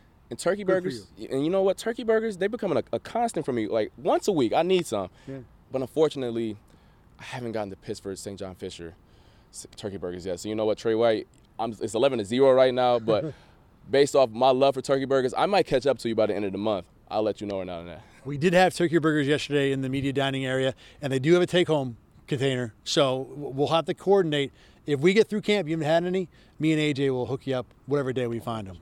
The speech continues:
Speaker 2: One other story I wanna share from today, and, and a little entirely different tone, actually. So, as usual, Josh Allen was signing autographs post-camp, and Josh has done a really good job of trying to get every single kid. Well, today,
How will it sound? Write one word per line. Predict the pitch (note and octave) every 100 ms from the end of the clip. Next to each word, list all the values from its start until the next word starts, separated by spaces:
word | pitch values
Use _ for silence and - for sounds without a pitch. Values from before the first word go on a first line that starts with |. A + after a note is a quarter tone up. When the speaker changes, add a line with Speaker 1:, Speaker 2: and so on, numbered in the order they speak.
| - - - - -
Speaker 2:
One | C3+ E3+ A#3+
other | A3
story | - F#3+
I | E3+
wanna | D#3+ C#3+
share | - C#3
from | A#2 A#2
today, | - A2 F#2+
and, | A#2 B2+ C3+
and | B2+
a | A#2
little | C3 D#3+ F3 C3 A2+ - A3
entirely | D#3+ E3+ E3+ D3+
different | C3 B2+ A#2
tone, | B2 A#2+
actually. | A2 G#2 - F#2+ - - - -
So, | - E3 D3+ D#3 -
as | E3 G3
usual, | E3+ G3+ F3 E3+
Josh | D3 D3+ A#2+
Allen | D3+ D3+
was | C#3 C3+
signing | D#3 C#3+ C3+
autographs | B2+ B2 B2
post-camp, | - C3+ A#2 B2 G2+
and | G#2+
Josh | C3 G#2+
has |
done | C3
a | B2
really | C#3+ D#3+
good | C#3+
job | B2+ C#3 C3
of | A#2+
trying | C#3 C3
to |
get | B2+ C3 - - - -
every | D#3 D#3 D3+
single | - C#3+ B2+
kid. | - D3 B2+ - - - - - -
Well, | B2+
today, | - C#3 G#3 F3+ D#3